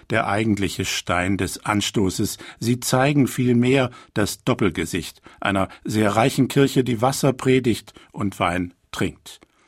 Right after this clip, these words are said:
Die katholische Kirche in Deutschland ist der größte Grundbesitzer des Landes mit einem geschätzten Vermögen von über zweihundertfünfzig Milliarden Euro.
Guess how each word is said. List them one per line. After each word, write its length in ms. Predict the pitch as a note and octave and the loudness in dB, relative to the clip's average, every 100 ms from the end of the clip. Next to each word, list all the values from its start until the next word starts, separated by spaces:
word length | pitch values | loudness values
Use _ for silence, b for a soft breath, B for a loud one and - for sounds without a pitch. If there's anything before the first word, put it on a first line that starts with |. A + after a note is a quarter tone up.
| b | b
Die 80 | - | -6
katholische 540 | A2 A2 E3 D#3+ - | -4 0 0 0 -2
Kirche 400 | C#3 C#3+ B2+ - | 0 2 2 2
in 140 | C#3 B2 | 0 2
Deutschland 560 | A2+ F2 - F2+ D2+ - B B | 0 0 -2 -6 -6 -12 B B
ist 260 | - - | -8 -2
der 180 | A2+ G2 B B - | 0 0 B B -2
größte 540 | A2+ D3 - - B2+ | 2 2 2 2 2
Grundbesitzer 720 | - B2 A#2+ A#2+ A2 G#2+ A2+ | 2 -2 0 0 0 -2 -2
des 200 | G2+ - | -2 -2
Landes 420 | F#2 F#2 F2+ - B B B | -2 -2 -4 -8 B B B
mit 80 | |
einem 220 | A#2+ A2+ A#2 | 0 0 0
geschätzten 580 | A#2+ - C#3+ - C#3+ | 0 0 0 0 -2
Vermögen 540 | A#2 B2 A2+ G#2+ G2+ F#2+ B B | 0 2 2 2 2 -2 B B
von 220 | G#2+ - | -2 0
über 320 | A#2 A2+ G2 B B - | 0 0 -2 B B -6
zweihundertfünfzig 1120 | - A2+ G#2+ G2 F2+ - G2+ - - F2 - | 0 2 2 0 -2 -2 -2 -2 -6 -6 -4
Milliarden 480 | F#2 F#2+ F#2 F2 A2 | -2 0 0 0 -2
Euro. 520 | A2 F#2+ D#2+ D#2+ | 0 -2 -2 -8